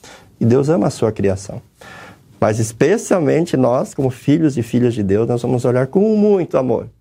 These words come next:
para aquela que é a coroa da criação de Deus, que é o ser humano, que é o nosso semelhante, o nosso próximo,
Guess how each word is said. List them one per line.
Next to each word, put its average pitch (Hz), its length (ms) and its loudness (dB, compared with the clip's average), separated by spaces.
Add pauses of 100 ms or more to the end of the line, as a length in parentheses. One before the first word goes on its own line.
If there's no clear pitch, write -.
(360)
para 123 160 0
aquela 139 320 0
que 143 100 -4
é 135 60 2
a 139 80 -2
coroa 139 560 0
da 135 100 -2
criação 135 680 -4
de 117 140 -6
Deus, 92 400 -8 (1040)
que - 80 0
é 117 40 2
o 123 60 -2
ser 151 220 0
humano, 151 440 0 (880)
que 117 100 0
é - 20 4
o 120 40 2
nosso 131 260 -2
semelhante, 135 640 0
o 107 40 0
nosso 101 260 -2
próximo, - 400 -8